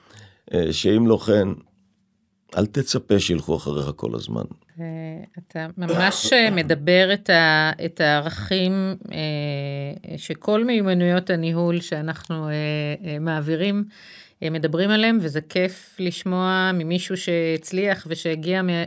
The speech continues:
Speaker 2: מהבית ספר אולי הטוב ביותר, אה, לעולמות של למידה, אה, את הערכים האלו. אמרת שהיה עוד מישהו שהשפיע
Speaker 1: כן,
Speaker 2: עליך.
Speaker 1: אז האחד היה שמואל חץ,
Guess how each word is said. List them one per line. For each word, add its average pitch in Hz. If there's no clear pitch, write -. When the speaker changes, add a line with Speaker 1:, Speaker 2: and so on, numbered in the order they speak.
Speaker 2:
מהבית 175
ספר 214
אולי 185
הטוב 190
ביותר, 190
אה, 175
לעולמות 180
של 208
למידה, 180
אה, 160
את 170
הערכים 160
האלו. 143
אמרת 220
שהיה 208
עוד 202
מישהו 196
שהשפיע 151
Speaker 1:
כן, 156
Speaker 2:
עליך. 147
Speaker 1:
אז 85
האחד 90
היה 101
שמואל 87
חץ, -